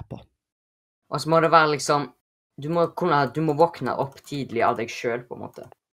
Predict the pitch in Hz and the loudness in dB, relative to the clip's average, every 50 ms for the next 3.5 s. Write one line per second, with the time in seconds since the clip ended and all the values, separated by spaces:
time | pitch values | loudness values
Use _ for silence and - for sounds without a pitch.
0 | _ _ _ - 127 131 135 131 131 131 131 - 123 147 147 143 127 - - 147 | _ _ _ 8 12 12 12 12 12 12 10 10 10 10 10 10 8 8 6 8
1 | 139 135 123 123 110 104 113 117 117 131 123 113 107 110 101 - 117 117 117 - | 8 8 8 6 6 8 8 8 10 10 10 10 10 8 8 10 10 10 10 10
2 | 160 151 - - 170 185 190 190 - - - - 139 120 117 - - - - - | 6 4 4 6 8 10 10 10 8 6 6 8 10 10 10 8 4 -2 -2 4
3 | - 123 117 - 131 120 120 117 110 110 | 4 6 6 8 8 8 10 10 8 8